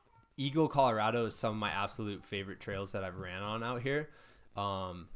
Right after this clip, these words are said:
it's just, like, rolling hills of sand, and, like, it would be perfect to mountain bike on 'em. Um, but unfortunately,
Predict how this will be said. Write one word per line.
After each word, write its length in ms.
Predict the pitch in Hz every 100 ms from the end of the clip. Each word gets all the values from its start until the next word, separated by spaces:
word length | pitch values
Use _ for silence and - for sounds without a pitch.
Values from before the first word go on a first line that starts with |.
| - - _ _ _ _ -
it's 220 | 127 -
just, 180 | 135 131
like, 160 | 117 98
rolling 580 | 113 127 131 131 123
hills 400 | 101 120 120 120
of 120 | 110 -
sand, 640 | - 113 113 113 113 110
and, 220 | 101 104
like, 160 | 127 143
it 80 | 202
would 80 | 185
be 100 | 147
perfect 420 | - 131 120 -
to 40 | 104
mountain 340 | 95 101 107
bike 240 | 110 113
on 160 | 127 139
'em. 160 | 170 175 - - - - _ -
Um, 480 | 110 110 104 95 90 - - - - - - - - - - - - -
but 180 | 127 160
unfortunately, 840 | 156 220 247 - 139 120 113 170